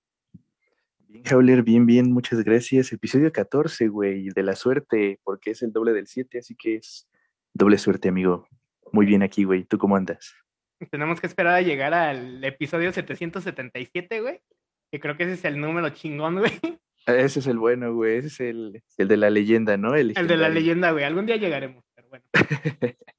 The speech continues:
Speaker 2: Ah, Ginger, por favor, platícanos. Yo sé que estás emocionado por el capítulo de hoy, pero, pero pues sí, platícanos de qué vamos a hablar el día de hoy, por favor.
Speaker 1: Es verdad, güey. Hoy es un día especial, güey. También tenía, tenía muchas ganas de,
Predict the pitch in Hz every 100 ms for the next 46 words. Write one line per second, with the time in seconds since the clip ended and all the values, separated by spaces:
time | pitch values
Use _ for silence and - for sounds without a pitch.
0 | - 139 135 131 143 214 240 240 233 202
1 | 160 151 175 - 180 175 196 196 220 208
2 | 220 202 202 202 202 196 202 151 139 147
3 | 175 147 120 - - 131 170 147 117 110
4 | 190 302 302 _ _ _ _ _ _ _
5 | _ _ 143 131 123 120 113 110 _ _
6 | _ _ _ _ 147 147 202 480 - _
7 | _ - 160 165 208 170 147 139 175 170
8 | 151 135 151 151 147 143 131 127 - 131
9 | _ _ _ _ _ _ _ _ _ _
10 | _ _ _ - 117 127 123 131 131 127
11 | 135 143 139 127 147 - 135 117 120 117
12 | 110 107 - 110 110 117 120 120 120 117
13 | 101 95 - 107 117 104 98 104 107 95
14 | 85